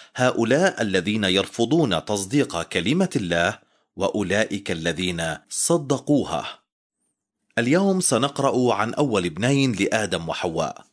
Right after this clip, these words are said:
قايين الذي رفض أن يصدق الله، وهابيل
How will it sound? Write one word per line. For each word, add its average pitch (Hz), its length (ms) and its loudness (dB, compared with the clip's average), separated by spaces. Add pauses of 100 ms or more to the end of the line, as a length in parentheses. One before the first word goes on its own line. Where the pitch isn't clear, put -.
قايين 131 640 2
الذي 92 380 0
رفض 90 560 -2 (120)
أن 113 140 -2
يصدق 90 460 -2
الله، 110 460 0 (320)
وهابيل 151 760 0